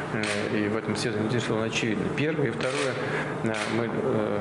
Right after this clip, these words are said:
все-таки, э, договариваемся о том, чтобы в ближайшее время, э, наладить работу по демаркации, делимитации границы, по делимитации, затем по демаркации. Э, и об этом тоже,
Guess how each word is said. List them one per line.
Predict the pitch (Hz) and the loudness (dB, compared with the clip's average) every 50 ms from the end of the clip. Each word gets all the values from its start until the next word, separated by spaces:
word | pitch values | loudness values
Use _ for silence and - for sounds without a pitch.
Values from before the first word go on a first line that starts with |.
| 104 104 | -2 -2
все-таки, | - - 120 - - 104 - - 110 | -2 -2 -2 -2 -2 -2 -2 -2 -2
э, | 107 - - 117 113 110 113 104 104 | -2 -2 0 0 0 0 0 0 0
договариваемся | 117 117 117 113 113 117 113 110 104 101 95 - 113 110 | 0 2 2 2 2 0 0 0 0 0 0 0 0 -2
о | 107 | -2
том, | 107 - 107 | -2 -2 -2
чтобы | 104 - - 104 104 | 0 0 0 0 0
в | 104 107 113 113 | 0 0 0 0
ближайшее | 110 113 117 110 104 - - 107 110 | 0 0 0 0 0 0 0 0 2
время, | 113 131 139 127 107 104 104 - - - - - - - - - | 2 2 0 0 0 -2 -2 -2 -4 -4 -4 -4 -4 -4 -2 0
э, | 113 107 107 107 104 101 110 107 | 0 2 2 0 0 0 0 0
наладить | 110 113 117 117 107 101 98 107 113 | 0 0 0 0 0 0 -2 -2 -2
работу | 113 110 104 - 110 - 120 110 | -2 -2 -2 -2 -2 -2 -2 -4
по | 104 - 104 104 101 104 101 | -2 -2 -2 0 0 0 0
демаркации, | 107 104 104 107 107 104 113 110 - - 107 104 - - - 101 104 101 | 2 0 0 0 -2 -2 -4 -4 -2 -2 -2 -2 0 0 0 0 0 0
делимитации | 101 104 104 104 - 160 156 - - 104 | 0 0 0 0 -2 -2 -2 -2 -2 -2
границы, | 107 113 113 110 107 101 98 - - 98 - - - - - - - - - - - - | -2 -2 -2 0 0 0 0 0 -2 -2 -2 -2 -2 -2 -2 -2 -2 -2 -4 -4 -4 -2
по | - | -2
делимитации, | 104 113 104 104 107 104 107 104 95 - - 104 | 0 0 2 2 0 0 -2 -2 -4 -4 -4 -4
затем | 95 - - 98 | -4 -2 -4 -4
по | 98 - - - - | -4 -4 -2 -2 -2
демаркации. | - - - - 165 151 - - - 135 - - - - - - - - - - - - | -2 -2 -2 -2 -4 -4 -2 -2 -4 -4 -2 -2 -2 -2 -2 -2 -2 -2 -4 -4 -4 -2
Э, | 123 110 107 101 101 - - - | -2 0 0 0 0 0 0 0
и | 120 120 | 2 2
об | 123 120 123 | 0 0 0
этом | 135 127 123 117 | 0 0 0 0
тоже, | - 127 147 131 107 | 2 2 2 2 0